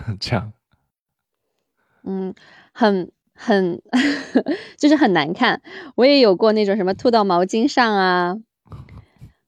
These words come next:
Speaker 2: 或者什么这个杯子掺一掺、倒一倒啊，杯子剩一点酒倒到那个汤碗里面啊，就是这种的。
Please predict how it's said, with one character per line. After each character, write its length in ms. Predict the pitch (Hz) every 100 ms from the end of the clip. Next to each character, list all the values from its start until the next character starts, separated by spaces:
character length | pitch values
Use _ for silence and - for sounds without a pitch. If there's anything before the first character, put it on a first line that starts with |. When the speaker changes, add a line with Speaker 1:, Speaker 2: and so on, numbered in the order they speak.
| _
Speaker 2:
或 80 | 233
者 140 | 226
什 120 | 240
么 140 | 208 220
这 120 | 247
个 180 | 233 220
杯 220 | 247 254
子 280 | 247 233 214
掺 320 | - 240 247
一 80 | 247
掺、 240 | 277 233
倒 220 | 240 254
一 60 | 220
倒 140 | 214
啊， 120 | 202
杯 160 | 196 226
子 160 | 226 214
剩 160 | 247
一 40 | 220
点 140 | 214
酒 160 | - 180
倒 160 | 233 226
到 100 | 214
那 80 |
个 80 | 208
汤 240 | 202 - 233
碗 240 | 220 190
里 100 | 208
面 240 | 160 156
啊， 300 | 160 165 160
就 100 | 170
是 220 | 190 190 175 _ _ _
这 140 | -
种 240 | 214 175 -
的。 200 | - -